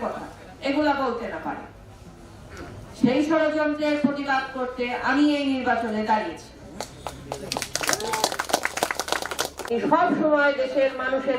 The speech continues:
কথা আগে ভেবেছেন, নিজের কথা পরে ভেবেছেন। আপনাদের কাছে আমার আশা থাকবে, এই তিরিশ তারিখে আপনারা ধানের শীষে ভোট দিয়ে একটা প্রতিবাদ করবেন তার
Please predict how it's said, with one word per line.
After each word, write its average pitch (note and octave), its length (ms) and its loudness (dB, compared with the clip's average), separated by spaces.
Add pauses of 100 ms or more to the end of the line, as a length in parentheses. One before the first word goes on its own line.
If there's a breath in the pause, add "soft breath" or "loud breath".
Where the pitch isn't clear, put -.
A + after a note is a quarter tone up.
কথা A#3+ 200 2
আগে B3 360 2
ভেবেছেন, C4+ 540 0
নিজের C4 400 4
কথা B3+ 260 0
পরে C#4 360 4
ভেবেছেন। F#3+ 420 -10 (840)
আপনাদের D4 600 4
কাছে D4 300 -2
আমার C#4+ 260 2
আশা D4 260 2
থাকবে, F3+ 440 -6 (560)
এই C4+ 180 4
তিরিশ D4 400 4
তারিখে C#4+ 480 0 (180)
আপনারা G#3+ 360 0 (140)
ধানের D4 340 0
শীষে D4+ 300 4 (480)
ভোট D#4 360 4
দিয়ে C4+ 340 -2 (300)
একটা - 240 -2
প্রতিবাদ F#4+ 540 4 (100)
করবেন D#4 400 6 (120)
তার E4 240 4